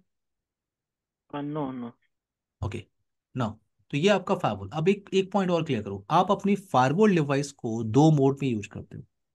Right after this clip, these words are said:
Speaker 2: या तो आप फायरवॉल को यूज़ कर सकते हो as a L three firewall device,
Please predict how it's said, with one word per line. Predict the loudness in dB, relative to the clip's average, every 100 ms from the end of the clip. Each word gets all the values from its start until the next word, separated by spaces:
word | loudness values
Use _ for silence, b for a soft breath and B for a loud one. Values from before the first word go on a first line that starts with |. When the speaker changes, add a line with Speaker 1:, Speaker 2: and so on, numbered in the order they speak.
| _ _ _ _ _ _ 0
Speaker 2:
या | 0
तो | 2
आप | 2
फायरवॉल | 2 2 2 -2
को | -2
यूज़ | -2 -4
कर | -6
सकते | -8 -8 -6 -2
हो |
as | -2 -2
a | -6
L | -4 -6
three | -4 -4
firewall | 0 0 0 -2
device, | -4 -4 -6 -10